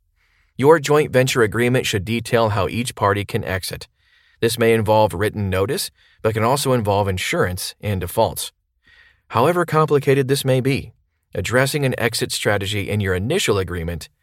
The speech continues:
is essential. If such an incident is necessary, the agreement will ensure the process goes smoothly. Finding joint venture partners. Depending on your personal situation,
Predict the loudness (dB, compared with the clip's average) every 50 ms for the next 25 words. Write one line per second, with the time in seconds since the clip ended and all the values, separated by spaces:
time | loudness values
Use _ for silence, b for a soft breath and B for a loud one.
0 | _ _ _ -6 -2 0 2 2 0 0 -2 -2 -2 -2 -2 0 -2 -2 -2 -2
1 | -2 -4 -6 -8 -10 _ _ _ _ _ B B B B B B B 0 0 0
2 | 0 -2 -2 -2 -2 0 -2 -2 -2 0 0 0 0 2 2 0 0 0 0 -6
3 | -4 0 0 0 0 0 -4 -4 -4 -4 -4 -4 -6 -8 b b b b b b
4 | b 2 2 2 4 4 2 2 4 2 2 2 2 0 2 0 -2 -2 -2 0
5 | 4 4 4 4 4 0 0 0 0 0 0 0 0 -2 -2 -2 -4 -4 -4 -4
6 | -4 -4 -2 0 -2 -2 0 -4 -6 -6 -6 -12 _ _ _ _ _ _ _ _
7 | _ _ _ _ _ _ _ _ _ _ -14 -2 0 2 2 2 2 0 0 -2
8 | -2 0 0 0 0 0 0 -2 -2 -2 -2 -2 0 -2 -2 -2 0 0 0 0
9 | 0 -6 -10 -10 -10 -10 _ _ _ _ _ _ _ _ B B B B B B
10 | B B B -4 2 2 2 2 2 2 2 2 4 6 6 4 4 4 0 0
11 | 0 0 0 -2 -2 0 -2 -4 -4 -2 -2 0 0 0 -2 -6 -10 -14